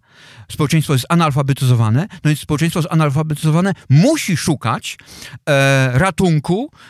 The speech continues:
i, e, ucieczki, e, w świecie religii, bo to jest jedyna rękojma, jaką, e, jaką posiada. Więc, e, praktycznie do dziewiętnastego wieku mamy ten sam, e, paradygmat, em, em,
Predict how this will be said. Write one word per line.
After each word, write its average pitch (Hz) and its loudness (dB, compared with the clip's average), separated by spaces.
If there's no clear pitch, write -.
i, 185 -2
e, 190 0
ucieczki, 196 -4
e, 185 -4
w 165 -6
świecie 202 -2
religii, 233 0
bo 139 -4
to 185 -2
jest 185 -2
jedyna 202 0
rękojma, 196 0
jaką, 190 -2
e, 180 -4
jaką 180 -2
posiada. 175 -2
Więc, 170 -6
e, 160 -4
praktycznie 180 -2
do 208 0
dziewiętnastego 185 -2
wieku 170 -4
mamy 175 0
ten 202 0
sam, 180 -2
e, 160 -2
paradygmat, 151 0
em, 139 2
em, 123 -2